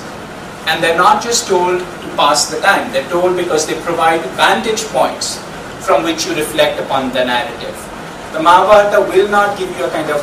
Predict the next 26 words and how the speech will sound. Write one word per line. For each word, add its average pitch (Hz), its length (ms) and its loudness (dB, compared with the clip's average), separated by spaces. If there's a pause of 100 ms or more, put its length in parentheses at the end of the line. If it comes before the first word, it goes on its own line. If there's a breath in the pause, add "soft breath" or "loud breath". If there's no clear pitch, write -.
didactic 143 640 4
or 131 100 2
dogmatic 151 640 2
solution 165 520 -4
to 156 60 -8 (100)
problems. 185 720 2 (720)
It 202 260 2
will 202 280 8 (160)
offer 160 280 4
you 160 300 0 (840)
another 160 400 6
narrative. 139 500 0 (920)
So 156 200 2
if 156 120 0
the - 140 -4
question - 340 6
of 202 220 4
dharma 185 520 4
arises, 151 400 2
what 151 220 2
is - 120 -6
the 208 100 2
right 190 300 2
thing 156 180 -8
to - 140 -8
do, 214 260 2